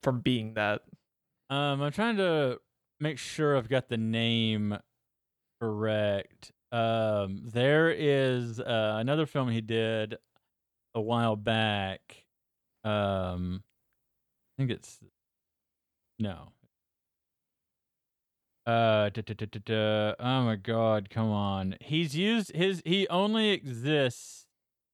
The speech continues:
Speaker 2: in the movie as a misdirect. Um,
Speaker 1: Hemsworth?
Speaker 2: Yes. Uh, da, da, da, da.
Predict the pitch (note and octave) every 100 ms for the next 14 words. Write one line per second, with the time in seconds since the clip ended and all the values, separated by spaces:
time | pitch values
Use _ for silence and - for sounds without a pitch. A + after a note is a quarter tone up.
0 | _ _ C3+ C3+ C3+ C3 A#2+ A2+ - A#2
1 | A2 G#2+ A2 - G#2+ G2 F#2 F2 - -
2 | - _ - G#2 G2 F#2+ C#3 D3 E3+ F3+
3 | - _ _ _ _ _ _ _ G#2+ A#2
4 | A#2 G#2 F#2 F#2 - - - _ _ _
5 | - A#2 A2 A2 G#2+ G#2+ G#2+ A2 - G#2+
6 | - A2 G#2+ G#2 G2+ G2+ G2 G2